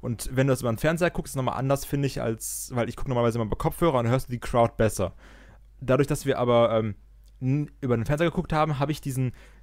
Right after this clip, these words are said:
Count von denen erst nicht wahrgenommen. Ich muss auch wirklich sagen, so bei den ersten zwei Mal, okay, war lustig, ne? So klar kann man machen, warum nicht, okay. Aber danach, also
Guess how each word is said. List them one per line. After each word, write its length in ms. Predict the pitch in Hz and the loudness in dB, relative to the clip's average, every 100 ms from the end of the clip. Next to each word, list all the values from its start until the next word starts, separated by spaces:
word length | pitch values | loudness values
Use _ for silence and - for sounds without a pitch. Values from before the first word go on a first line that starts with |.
| - | -10
Count 320 | - 139 147 - | 0 2 4 4
von 120 | 131 | 2
denen 180 | 139 139 | 2 2
erst 180 | 131 | 0
nicht 160 | 127 - | 0 4
wahrgenommen. 340 | 123 110 101 | 4 4 2
Ich 60 | 104 | 0
muss 100 | 131 | 0
auch 100 | 127 | -2
wirklich 220 | 147 156 | -2 -2
sagen, 320 | 139 135 139 | 2 2 2
so 160 | 131 131 - - | 2 0 -2 -2
bei 100 | 120 | 0
den 80 | 95 | 2
ersten 260 | 131 139 139 | 0 0 -2
zwei 220 | - 123 | 0 2
Mal, 280 | 123 127 127 107 | 2 0 0 -6
okay, 480 | 110 - 135 139 135 - - - | -8 -2 2 2 2 -6 -20 -8
war 280 | 101 117 | 4 6
lustig, 500 | 113 104 - 98 85 | 8 4 0 -6 -4
ne? 120 | 170 147 | -4 -2
So 140 | 156 | -4
klar 400 | - 165 160 170 | -2 0 2 2
kann 160 | 143 139 | 0 0
man 140 | 131 | 2
machen, 360 | 135 - 143 - - - - - - | 0 0 -4 -6 -18 -20 -20 -20 -8
warum 440 | 113 123 113 110 | 0 2 4 2
nicht, 220 | 98 87 - | 0 -4 -8
okay. 320 | - 98 82 - - - - | -6 -6 -6 -10 -20 -18 -12
Aber 240 | - 139 160 | -4 0 2
danach, 460 | 143 170 196 208 - - - | 4 4 2 0 -6 -14 -6
also 180 | 135 | -2